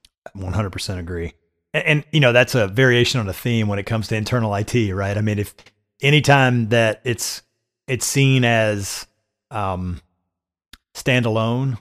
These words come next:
or something I T is doing something to us as the business, y-, you're, you're lost, right? I mean, it's a, it, it's that, that'll put you at the bar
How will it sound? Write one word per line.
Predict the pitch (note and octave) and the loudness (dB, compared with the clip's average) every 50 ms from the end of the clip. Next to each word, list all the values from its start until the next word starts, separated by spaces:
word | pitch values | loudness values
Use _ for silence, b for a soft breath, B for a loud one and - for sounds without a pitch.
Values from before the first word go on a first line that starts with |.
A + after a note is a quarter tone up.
| _ _ _ | _ _ _
or | - A#2+ A#2 A2+ G#2+ G#2 G#2 G#2 G2+ G2 F2+ - _ _ _ _ _ _ - | -6 -2 0 0 2 2 2 2 0 -2 -4 -6 _ _ _ _ _ _ -8
something | - - D3 B2+ - A#2+ A2+ | -2 -2 0 0 0 0 2
I | A2 A#2 | 2 0
T | A#2 - - B2+ B2 | 0 2 2 2 2
is | A2+ G#2 | 2 2
doing | F#2+ B2 A#2+ B2 A#2 - | 2 2 2 2 2 0
something | - C3 A#2+ - A2+ G#2+ G#2 F#2+ | 0 -2 -2 0 -2 -2 -2 -4
to | - - C3+ C3+ C3 B2+ | -2 0 0 2 2 2
us | B2+ B2+ C3 C#3+ B2+ - - - | 2 2 2 0 -2 -4 -8 -6
as | - A#2+ A#2+ A2 G#2 | -4 -4 -4 -2 -4
the | A#2 | -4
business, | G2+ G2+ A#2 A#2+ A2 C3+ C#3 C#3 B2+ - - - - _ _ _ _ _ _ _ _ _ _ _ _ _ _ _ _ _ _ _ _ _ _ - | -2 -2 -2 -2 0 0 -2 -2 -2 -4 -8 -12 -14 _ _ _ _ _ _ _ _ _ _ _ _ _ _ _ _ _ _ _ _ _ _ -6
y-, | A2+ A2 G#2+ | -6 -6 -4
you're, | A2+ A#2+ A#2 A2+ G#2+ G#2 G2+ | -4 -4 -4 -2 -2 -2 -4
you're | - A2 A2 G#2 | -4 -4 -4 -4
lost, | G#2 G2+ F#2+ F#2+ F2+ E2+ - - - - - _ _ | -4 -2 -2 -4 -4 -6 -8 -10 -12 -16 -20 _ _
right? | G#2 A2 G#2 G2 F#2 | -8 -6 -6 -6 -6
I | F#2 F#2+ | -6 -6
mean, | G2+ G2 F#2+ | -6 -4 -6
it's | G2 F#2+ - | -6 -6 -6
a, | - G2+ F#2 - _ _ _ _ _ | -8 -8 -8 -10 _ _ _ _ _
it, | A#2 G#2+ G2+ | -10 -8 -6
it's | G#2+ G#2 G2 - - - - - | -6 -6 -6 -6 -8 -10 -10 -10
that, | A2 G#2 G2 A2 A2 G#2 F#2+ G2+ | -10 -8 -6 -4 -4 -4 -4 -2
that'll | A2+ A2+ G#2+ A2 | -2 -2 -2 -4
put | G2 - B2 A2+ - | -4 -4 -4 -2 -2
you | A#2 | -4
at | G#2 - | -4 -4
the | G#2+ | -4
bar | F#2+ A2 G#2+ A2 G#2+ G#2+ G#2 G2+ - | -4 -2 0 0 2 0 0 -2 -4